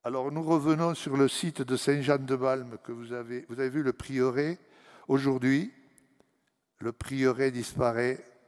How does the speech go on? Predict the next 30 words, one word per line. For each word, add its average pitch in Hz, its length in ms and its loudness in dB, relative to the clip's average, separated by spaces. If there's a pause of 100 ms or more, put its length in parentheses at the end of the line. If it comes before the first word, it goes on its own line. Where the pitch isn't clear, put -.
(880)
dans 113 200 -6
des 113 320 -2 (340)
plantations 123 600 -2
de 117 180 -4
pins 131 440 -4 (200)
sylvestres. 110 640 -6
Bon, 104 100 -4
le 101 120 -2
pin 123 180 -6
sylvestre, 104 500 -12
lui, 98 180 -8
est 92 60 -12 (500)
plus 104 200 -18
ou 107 40 -18
moins 107 120 -6
spontané, 104 640 -6 (340)
et 120 120 4
de 131 100 2
pins 127 180 0
noirs 113 320 -2
d'Autriche. - 480 -14 (720)
Euh, 110 80 -8
Saint-Jean-de-Balme 143 1000 4 (460)
est 160 80 -4
la 123 140 2
station - 360 -2
princeps 147 520 -2
de 127 100 4
l'Ophrys 127 680 0
emonini, 147 600 -4